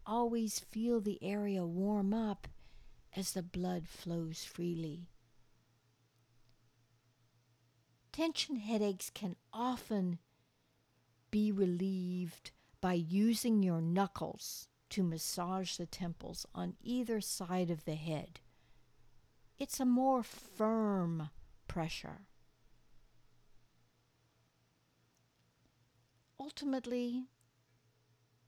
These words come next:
as I stated before, we have to look closer at what is happening, currently happening in our lives that may be causing the imbalance.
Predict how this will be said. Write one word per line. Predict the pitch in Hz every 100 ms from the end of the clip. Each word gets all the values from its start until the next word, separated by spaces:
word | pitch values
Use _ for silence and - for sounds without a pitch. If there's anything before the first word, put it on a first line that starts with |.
| _ _
as | 220 208
I | 202
stated | 180 - 196 190 190 160
before, | 165 - - 160 160 160 156 _ _ _ _ _ _ _ _ _ _ _ _ _ _ - - -
we | 247
have | - - 285 - -
to | 226
look | 208 208 _
closer | - - 202 226 214 - 170 143 160 - - - _ - _ - - - - _ _ _ _ - -
at | 240
what | 220 247 254 -
is | 240 - -
happening, | 226 240 - 220 214 190 180 175 -
currently | - 277 294 254 202 185
happening | 185 208 220 208 185 175 -
in | 175
our | 165 165
lives | 156 156 151 151 170 - - - - - - - - - -
that | 208 208
may | 202 208
be | 190 196 -
causing | - 190 196 190 - 175 170
the | 170 165 185
imbalance. | 175 165 170 165 165 156 - - -